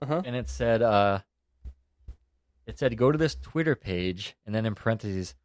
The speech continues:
Speaker 2: "or if you were dropped on your head, X page."
Speaker 1: Listen, they changed the name of the website.
Speaker 2: Did
Speaker 1: Just
Speaker 2: you
Speaker 1: because
Speaker 2: know
Speaker 1: you don't like the name change doesn't mean the name hasn't been changed.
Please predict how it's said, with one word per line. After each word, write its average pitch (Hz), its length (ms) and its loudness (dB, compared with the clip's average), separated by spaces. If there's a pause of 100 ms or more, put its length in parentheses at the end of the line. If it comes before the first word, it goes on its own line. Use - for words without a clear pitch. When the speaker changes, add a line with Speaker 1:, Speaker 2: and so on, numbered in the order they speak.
(180)
Speaker 2:
"or 151 160 6
if 139 100 0
you 160 120 2
were 135 100 4
dropped 131 520 4
on 120 140 -2
your 104 140 -2
head, 98 400 0 (340)
X - 380 -8 (200)
page." 92 460 -6 (400)
Speaker 1:
Listen, 156 680 -2 (680)
they 180 260 0
changed 202 680 0
the 170 140 6
name 175 460 4
of 151 120 0
the 160 120 6
website. 147 640 0 (300)
Speaker 2:
Did 135 80 -2
Speaker 1:
Just 180 100 0
Speaker 2:
you 214 80 0
Speaker 1:
because 220 140 4 (180)
Speaker 2:
know - 40 -
Speaker 1:
you 220 80 -4
don't 175 360 -2
like 175 320 2
the 170 80 0
name 175 360 0
change 131 460 -2
doesn't 165 320 0
mean 180 160 2
the 170 80 4
name 156 380 2
hasn't 147 400 -2
been 143 160 -2
changed. 127 500 -4